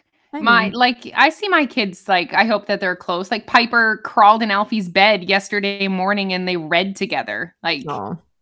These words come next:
Speaker 1: I love that.
Speaker 2: Yeah.
Speaker 1: Obviously, Dia's obsessed with Noah. I don't know if that's, that's, it's because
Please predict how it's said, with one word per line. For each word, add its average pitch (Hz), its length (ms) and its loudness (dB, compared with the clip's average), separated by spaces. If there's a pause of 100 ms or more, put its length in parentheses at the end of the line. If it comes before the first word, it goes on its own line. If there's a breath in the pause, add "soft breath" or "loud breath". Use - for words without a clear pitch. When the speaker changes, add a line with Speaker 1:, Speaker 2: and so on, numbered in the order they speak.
(160)
Speaker 1:
I 185 60 -2
love 160 160 2
that. - 360 0 (220)
Speaker 2:
Yeah. 165 280 -10 (260)
Speaker 1:
Obviously, 165 320 -2
Dia's 156 280 -8
obsessed 160 400 -4
with - 160 -8
Noah. 185 220 4
I 214 120 2
don't 190 140 -2
know 175 60 -4
if 170 80 -8
that's, 151 200 2 (100)
that's, 143 220 0 (140)
it's 160 160 -8
because 185 240 -8